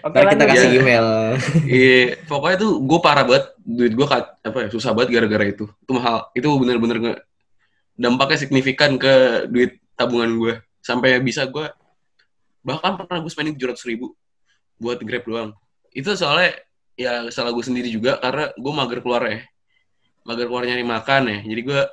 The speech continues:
Speaker 3: nge-Grab
Speaker 2: Oh,
Speaker 3: food.
Speaker 2: Grabnya tuh termasuk Grab
Speaker 3: Grab
Speaker 2: food?
Speaker 3: food, iya, termasuk Grab food
Speaker 2: Kira
Speaker 3: sama, sama GoFood cuman.
Speaker 2: Gojek doang, ya.
Speaker 3: Kalau Grab food sama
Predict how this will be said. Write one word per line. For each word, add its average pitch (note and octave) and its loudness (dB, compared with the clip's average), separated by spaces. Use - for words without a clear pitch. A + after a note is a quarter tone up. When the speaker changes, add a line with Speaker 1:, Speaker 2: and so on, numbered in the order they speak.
Speaker 3:
nge-Grab A2+ -8
Speaker 2:
Oh, C#3 6
Speaker 3:
food. D#3+ 8
Speaker 2:
Grabnya D3+ 4
tuh G3 4
termasuk C#3+ 2
Grab A2+ 0
Speaker 3:
Grab A#2+ 0
Speaker 2:
food? - 0
Speaker 3:
food, D3+ 0
iya, D#3+ 0
termasuk C#3 2
Grab B2 4
food D3+ -2
Speaker 2:
Kira A#2 0
Speaker 3:
sama, B2+ 4
sama C3+ 2
GoFood D#3 2
cuman. B2+ 4
Speaker 2:
Gojek D#3+ -2
doang, A2 -2
ya. G2 -8
Speaker 3:
Kalau D#3+ 6
Grab D3+ 4
food E3 -2
sama E3 0